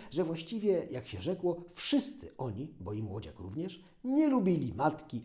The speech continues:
ani dziecka. Lecz trzeba zrozumieć, że dosiadali tej myśli nie od strony matki, a od strony pensjonarki. I nie od strony dziecka, a od strony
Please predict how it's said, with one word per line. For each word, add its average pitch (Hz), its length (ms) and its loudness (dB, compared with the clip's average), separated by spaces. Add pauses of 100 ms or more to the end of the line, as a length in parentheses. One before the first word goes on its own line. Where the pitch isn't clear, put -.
ani 90 240 -8
dziecka. - 460 -14 (200)
Lecz - 440 -6 (220)
trzeba - 260 -6
zrozumieć, 110 640 -4
że 98 140 -8
dosiadali 120 540 -2
tej 95 200 -6
myśli 139 420 -2 (160)
nie 254 280 2
od - 160 -8
strony 101 480 -6
matki, 113 520 -8 (160)
a 143 120 2
od 180 140 0
strony 151 380 -2 (180)
pensjonarki. 120 880 -4 (200)
I 160 100 8
nie 233 160 8
od 185 120 2
strony 101 380 -6
dziecka, - 580 0 (120)
a 269 100 2
od 294 180 2
strony 226 420 -2